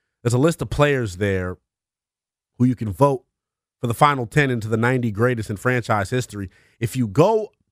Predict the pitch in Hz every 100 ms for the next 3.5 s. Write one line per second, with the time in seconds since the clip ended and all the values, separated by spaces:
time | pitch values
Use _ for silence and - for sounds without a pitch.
0 | - - 214 175 139 151 156 - 101 92
1 | - _ _ _ _ _ _ 139 156 135
2 | 147 135 127 120 127 123 143 131 123 107
3 | - 185 143 147 135